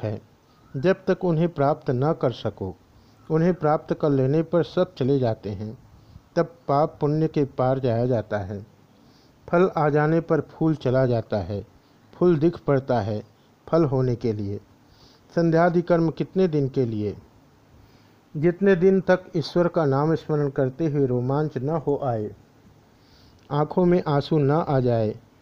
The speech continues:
ये सब अवस्थाएं ईश्वर प्राप्ति के लक्षण हैं।" ईश्वर पर शुद्धा भक्ति प्राप्त करने के लक्षण हैं।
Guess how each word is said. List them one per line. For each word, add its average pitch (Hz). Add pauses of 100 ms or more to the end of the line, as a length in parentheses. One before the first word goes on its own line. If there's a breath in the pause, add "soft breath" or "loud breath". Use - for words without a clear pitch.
(160)
ये 180
सब 165
अवस्थाएं 143 (380 soft breath)
ईश्वर 175
प्राप्ति 135
के 156
लक्षण 117
हैं।" 101 (840 soft breath)
ईश्वर 190
पर 190
शुद्धा 151
भक्ति 147
प्राप्त 139
करने 131
के 135
लक्षण 110
हैं। 98